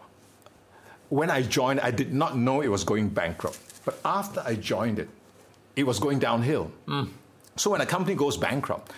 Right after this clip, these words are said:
Speaker 1: the bankers are after your money, right? Uh, the people who owe you money don't want to pay.
Speaker 2: Mm.
Speaker 1: Your good employees leave.
Speaker 2: Yes.
Speaker 1: And it was the most stressful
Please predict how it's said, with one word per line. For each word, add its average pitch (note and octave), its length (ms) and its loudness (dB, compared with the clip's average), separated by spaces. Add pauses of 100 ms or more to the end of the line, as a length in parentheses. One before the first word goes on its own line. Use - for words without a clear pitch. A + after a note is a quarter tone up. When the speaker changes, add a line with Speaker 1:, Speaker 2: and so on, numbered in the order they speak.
(140)
Speaker 1:
the A#2 100 0
bankers C3+ 440 0
are A2+ 100 4
after A#2+ 180 0
your G#2 120 4
money, B2 280 2 (840)
right? G2+ 180 -2 (260)
Uh, F2 320 0 (240)
the A#2 80 -2
people F3+ 360 0
who C3+ 60 2
owe F3 140 2
you E3 100 2
money B2 220 2
don't A#2+ 180 2
want A2 120 2
to F#2 60 0
pay. C#3 280 0 (320)
Speaker 2:
Mm. C3+ 120 -2
Speaker 1:
Your C3+ 100 2
good G#3+ 180 0
employees B2 640 0
leave. B2+ 600 0 (440)
Speaker 2:
Yes. G#2 400 -10 (240)
Speaker 1:
And B2+ 300 0
it G3+ 80 -2
was F3 300 0 (560)
the C3+ 80 2
most D#3 300 2
stressful F#3+ 720 0